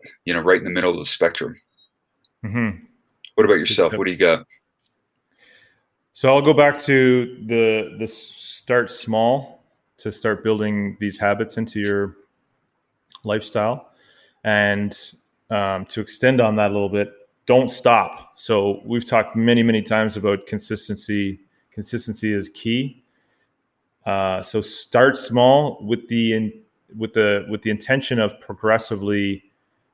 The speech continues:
Speaker 2: doing more, progressively, um, increasing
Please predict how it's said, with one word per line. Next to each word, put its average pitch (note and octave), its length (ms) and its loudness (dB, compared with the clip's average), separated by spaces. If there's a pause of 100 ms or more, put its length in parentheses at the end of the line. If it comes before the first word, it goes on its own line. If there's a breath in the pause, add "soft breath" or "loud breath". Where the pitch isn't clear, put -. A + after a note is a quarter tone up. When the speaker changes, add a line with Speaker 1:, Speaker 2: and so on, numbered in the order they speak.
(840)
Speaker 2:
doing A2 300 2
more, G#2 260 0
progressively, G#2 840 -2 (1400)
um, F#2 400 -6
increasing G2+ 800 -4